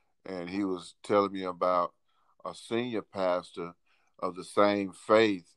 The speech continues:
in, in Clarksdale, Mississippi, who had just returned, uh, from overseas. And he ultimately, uh, passed away, passed on to the next life. But before that,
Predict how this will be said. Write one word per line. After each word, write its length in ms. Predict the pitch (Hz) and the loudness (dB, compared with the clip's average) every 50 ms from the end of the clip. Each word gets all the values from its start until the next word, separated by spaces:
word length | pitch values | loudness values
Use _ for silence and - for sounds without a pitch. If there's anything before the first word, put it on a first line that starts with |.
| _ _ | _ _
in, 180 | - 90 90 85 | -14 -12 -12 -12
in 220 | 87 92 90 85 | -12 -12 -14 -14
Clarksdale, 680 | _ - 101 98 101 98 95 92 - 95 92 90 87 90 | _ 6 10 12 12 12 10 8 4 -2 0 0 0 -2
Mississippi, 600 | 90 92 - - 87 - - - 104 101 95 87 | -4 -8 -8 -10 -16 -14 -4 -2 -2 -2 -2 -4
who 140 | 85 87 | -6 -4
had 160 | 87 85 80 78 | -4 -4 -4 _
just 280 | - 92 92 90 - | -4 -4 -4 -4 -6
returned, 640 | - 90 82 - - 95 95 95 92 92 90 87 85 _ _ _ _ _ _ _ - - _ - | -10 -12 -10 -4 -2 -2 0 0 -2 -4 -6 -8 -10 _ _ _ _ _ _ _ -20 -20 _ -4
uh, 300 | 82 85 85 87 85 82 80 | -2 0 0 -2 -2 -6 -8
from 180 | _ - 90 85 | _ -10 -6 -2
overseas. 960 | 90 92 92 87 90 - - - 98 92 92 92 90 90 85 85 82 - - - _ _ _ _ _ _ _ _ - | -2 -2 -2 -4 -6 -12 -6 -4 -2 -2 -2 -2 -4 -4 -6 -8 -12 -14 -18 -20 _ _ _ _ _ _ _ _ -4
And 400 | 98 98 98 98 98 95 92 87 _ _ _ - - - - | -2 0 0 0 0 -2 -4 -8 _ _ _ -20 -20 -20 -12
he 380 | - 101 101 110 120 117 - - _ _ _ _ _ _ - | -6 -4 -2 -2 -2 -2 -4 -6 _ _ _ _ _ _ 8
ultimately, 720 | 98 113 117 - - 107 98 92 95 92 90 90 87 78 _ _ - | 8 8 8 8 2 -12 -10 -6 -6 -6 -6 -6 -10 -14 _ _ -10
uh, 240 | 85 82 87 85 87 82 82 71 - _ _ | -10 -8 -8 -10 -14 -16 _ -20 -20 _ _
passed 360 | - 107 104 101 98 95 - - | 2 4 4 4 4 2 -2 -8
away, 340 | 90 85 90 98 101 101 95 | -4 0 2 4 4 2 0
passed 380 | _ - 98 92 92 92 - - | _ -2 -2 -2 -2 -2 -2 -2
on 180 | 90 90 87 | -2 -2 -4
to 100 | - - | -8 -12
the 80 | 87 85 | -10 -6
next 340 | 87 92 90 87 85 82 87 | -4 -2 -2 -2 -4 -2 4
life. 300 | 90 95 104 117 113 101 | 6 6 6 6 2 -4
But 200 | 92 87 82 _ | -8 -10 -10 _
before 440 | - 82 _ _ - 123 143 156 135 | -16 -20 _ _ -4 0 0 0 0
that, 260 | 107 90 87 90 92 | 0 -2 -2 -2 -4